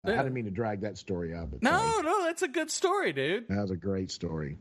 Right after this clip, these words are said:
Speaker 2: Yeah, come on. That was actually really good. So, yeah,
Speaker 1: Yeah.
Speaker 2: but no, I, I could dance too back in the day, but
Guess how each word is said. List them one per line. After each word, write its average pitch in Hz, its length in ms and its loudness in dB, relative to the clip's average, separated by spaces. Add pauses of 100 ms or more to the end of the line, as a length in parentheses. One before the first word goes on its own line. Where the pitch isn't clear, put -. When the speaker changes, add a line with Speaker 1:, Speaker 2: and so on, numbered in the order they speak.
Speaker 2:
Yeah, 403 540 2
come 311 160 -2
on. 294 360 0
That 214 140 0
was 208 200 -2
actually 180 340 -2
really 185 220 0
good. 185 480 -2
So, 110 440 -2 (640)
yeah, 180 80 6 (140)
Speaker 1:
Yeah. 110 60 -2 (120)
Speaker 2:
but 123 220 -2 (100)
no, 151 200 2
I, 160 520 0
I 202 140 8
could 202 240 -8
dance 185 400 0
too 160 380 -2 (180)
back 135 240 0
in 151 40 -2
the 131 60 -2
day, 123 300 -2 (120)
but 165 140 -6